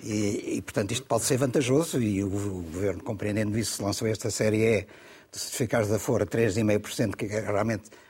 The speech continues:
muito superior à, às taxas que são aplicadas, superior à própria Euri-, Euribor, que acho que neste momento é três por cento,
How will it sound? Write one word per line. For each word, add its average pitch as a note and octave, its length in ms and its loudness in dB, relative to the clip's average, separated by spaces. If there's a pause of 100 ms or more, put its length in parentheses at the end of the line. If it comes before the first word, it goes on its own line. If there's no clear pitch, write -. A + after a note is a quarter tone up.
muito A2 280 -6
superior A2 440 0
à, F#2+ 300 -2
às - 100 -10
taxas F#2+ 400 -6
que - 120 -14
são G2+ 160 -6
aplicadas, B2+ 720 -2 (280)
superior A2+ 340 2
à G#2 40 4
própria A2 300 0
Euri-, A2 360 4
Euribor, B2 460 2
que G#2 100 -6
acho G2+ 120 -6
que F#2+ 60 -8
neste F#2+ 160 -6
momento G2+ 220 -6
é G2 60 -8
três G2 200 -10
por - 140 -14
cento, B2 320 -4